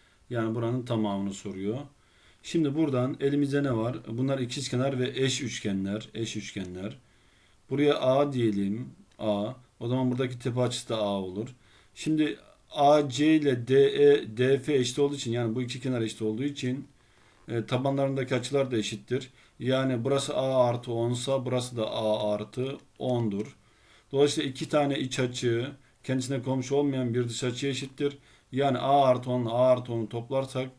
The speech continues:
iki A artı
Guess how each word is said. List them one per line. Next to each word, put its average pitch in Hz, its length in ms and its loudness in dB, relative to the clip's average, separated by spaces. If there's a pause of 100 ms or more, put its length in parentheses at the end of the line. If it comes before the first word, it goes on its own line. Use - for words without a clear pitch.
(960)
iki 131 460 0
A 123 560 4
artı 120 460 -2